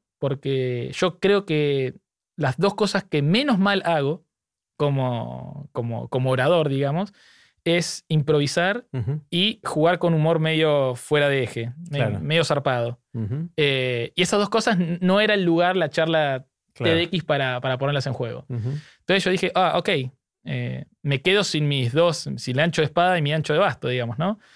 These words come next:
Speaker 1: Y lo que dije es, "Perfecto, vamos a jugar, aprendamos estas reglas de juego", ¿no? Y, mm, el proceso fue, es la primera vez que yo tengo tanta gente prestándote la atención y comentando y tratando de mejorar tu charla.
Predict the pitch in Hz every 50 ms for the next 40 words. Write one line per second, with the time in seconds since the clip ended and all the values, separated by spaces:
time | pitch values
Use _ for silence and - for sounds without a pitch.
0 | - _ _ _ _ - - 143 143 135 131 127 139 156 180 170 - 170 175 170
1 | - - _ _ _ _ _ _ - 160 160 - 214 208 - 131 120 135 170 185
2 | 190 170 - 147 - - 143 160 170 175 190 185 _ _ _ _ _ _ _ _
3 | _ - 127 127 - 151 147 160 180 202 202 190 - 185 - 175 156 - 160 160
4 | 156 143 139 120 - 123 113 110 110 127 160 202 220 - _ _ _ _ - -
5 | _ _ _ _ - - 156 151 147 143 143 139 139 139 135 135 135 135 135 135
6 | 135 139 - 151 143 139 156 156 - 202 196 226 190 - - 196 196 - 196 196
7 | 202 180 180 180 175 196 208 214 226 214 - 165 - 170 - 180 190 190 190 196
8 | 208 208 _ _ _ _ _ _ _ _ _ _ _ - 196 214 214 214 214 -
9 | 214 208 196 - - - - 170 180 190 196 196 - 190 202 196 196 _ _ _
10 | _ _ _ _ _ _ _ _ _ - 139 139 - 175 180 185 175 175 170 165
11 | 160 143 143 135 - - 180 185 202 208 143 135 - 151 139 135 135 139 139 -
12 | 165 180 196 196 196 - 143 139 156 156 156 147 139 - 147 143 147 139 143 127
13 | - 120 117 117 113 123 131